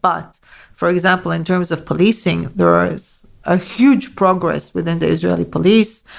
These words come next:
I'm extremely proud that the three years after the report was, uh,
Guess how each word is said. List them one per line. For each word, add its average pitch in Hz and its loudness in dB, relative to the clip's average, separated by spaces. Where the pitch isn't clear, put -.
I'm 185 -2
extremely 214 -2
proud 175 -2
that 165 -10
the 170 -16
three 220 0
years 180 2
after 175 -4
the 175 -4
report 170 -2
was, 175 0
uh, 170 2